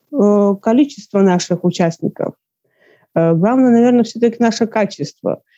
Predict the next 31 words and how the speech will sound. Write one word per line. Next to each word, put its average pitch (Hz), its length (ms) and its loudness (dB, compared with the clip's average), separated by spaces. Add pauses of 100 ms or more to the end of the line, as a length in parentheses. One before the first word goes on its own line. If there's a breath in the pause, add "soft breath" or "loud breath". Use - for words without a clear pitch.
(160)
потому 208 460 2
что, 185 1200 0
эм, 175 280 0 (380)
конечно, 233 440 2
нам 226 400 2
вот, 196 160 0 (100)
э, 190 40 0
обратно 202 640 0
же 196 100 2
мы 196 140 2
видим, 196 300 2
коллеги, 196 400 0
«Старость, 185 440 -4
радость 180 360 -2
России» 190 420 2 (100)
есть, 247 160 -6 (280)
там 175 200 0
прям 185 220 0
даже 190 240 0
мы 185 160 2
видим 180 280 0
официальный 180 540 -2
значок 175 460 -4
у 247 80 2
них 226 240 0
есть, 214 260 0
то 180 80 -6
есть 165 120 -6
официальная 180 540 -2
такая 165 280 -4
благотворительность. 185 840 0